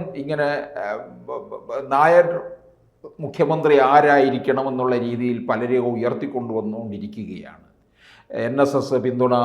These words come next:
ഒരാൾക്ക് കൊടുക്കുന്നു, എസ് എൻ ഡി പി കൊടുക്കുന്നു, അതുപോലെ ക്രൈസ്തവ സംഘടനകൾ വേറൊരാൾക്ക് കൊടുക്കുന്നു. ഇങ്ങനെ പോയിക്കൊണ്ടിരിക്കുകയാണ് ഈ ഒരു അവസരത്തിൽ. അപ്പം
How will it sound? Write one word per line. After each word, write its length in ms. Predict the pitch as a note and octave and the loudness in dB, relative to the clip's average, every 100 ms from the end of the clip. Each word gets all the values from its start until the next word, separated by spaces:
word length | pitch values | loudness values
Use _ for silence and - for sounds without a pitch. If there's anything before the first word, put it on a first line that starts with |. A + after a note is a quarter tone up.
| A#2+ | 2
ഒരാൾക്ക് 320 | A#2 A#2 A2+ A2+ | 0 0 -2 -6
കൊടുക്കുന്നു, 500 | A2+ A2 A2 G#2+ G#2+ G#2 G#2+ - - - | -6 -6 -6 -6 -4 -6 -8 -12 -16 -10
എസ് 120 | A2 B2+ | -6 -4
എൻ 60 | B2 | -2
ഡി 100 | B2+ B2+ | -4 -2
പി 100 | B2+ A#2+ G#2+ | 0 0 0
കൊടുക്കുന്നു, 720 | A2 G#2+ G#2+ G2 G#2 G#2 G2+ - A2 | -2 -4 -4 -4 -4 -4 -8 -10 -8
അതുപോലെ 360 | A2+ A#2 A#2+ A#2 - | -6 -4 -4 -4 -4
ക്രൈസ്തവ 760 | A#2 C3+ C#3 D3+ C3+ B2 G#2+ - | -4 -2 -2 0 2 2 0 -4
സംഘടനകൾ 720 | - A#2 G#2+ B2 A#2+ A#2 A2 A2 A2 - - | -8 -8 -4 -2 0 -2 -2 -2 -4 -6 -10
വേറൊരാൾക്ക് 560 | A#2 C3 B2 A2+ A2 A#2+ | -2 0 2 0 0 -6
കൊടുക്കുന്നു. 440 | G#2 G2+ G#2 F#2+ G2+ - - | -6 -6 -8 -12 -12 -14 -12
ഇങ്ങനെ 340 | A2+ D3+ C3+ A#2+ - - | -8 -4 -2 -4 -8 -10
പോയിക്കൊണ്ടിരിക്കുകയാണ് 880 | A#2 - A#2+ G#2+ G2+ - F2+ - _ _ _ - G#3 | -8 -6 -6 -6 -10 -16 -20 -20 _ _ _ -8 0
ഈ 60 | B3 | 4
ഒരു 400 | E3+ C#3+ C#3+ - | 6 4 2 -2
അവസരത്തിൽ. 480 | C3 - C3+ G#2+ - G#2 - - _ _ _ | -6 -4 -8 -8 -8 -10 -12 -20 _ _ _
അപ്പം 140 | D#3 | 0